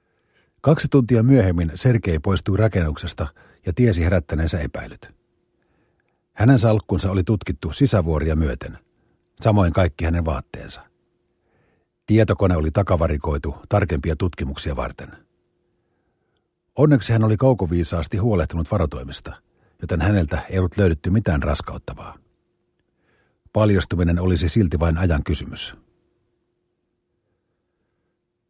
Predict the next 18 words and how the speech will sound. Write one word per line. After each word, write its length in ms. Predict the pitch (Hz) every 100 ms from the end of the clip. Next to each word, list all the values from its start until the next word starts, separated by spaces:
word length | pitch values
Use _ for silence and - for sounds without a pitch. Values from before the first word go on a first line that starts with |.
| _ -
Sergei 400 | 147 175 131 113
huomasi 460 | 110 107 98 95
vilkuilevansa 600 | 107 151 110 95 92 85
epäluuloisesti 920 | 101 139 107 87 78 76 87 78 87 80
jokaista 460 | 113 104 82 -
vastaantulijaa 800 | 87 107 - 76 71 71 69 67 67 _ -
matkalla 380 | 95 - 85 78
tien 180 | 101 85
toisella 360 | 101 90 78 71
puolella 360 | 82 73 73 -
sijaitsevaan 540 | - 92 76 80 76
parkkitaloon. 720 | 76 73 - - - - - _ _ _ _ _ _ _ _ _ _ _ _ _ _ _ _ _ _ _ _ _ -
Olisi 240 | 107 110
pommin 400 | - 170 151 107
varmaa, 460 | 104 107 85 80 76 -
että 220 | - 82 85
häntä 260 | 120 95
varjostettaisiin, 1040 | 98 95 73 - 71 - 71 69 73 69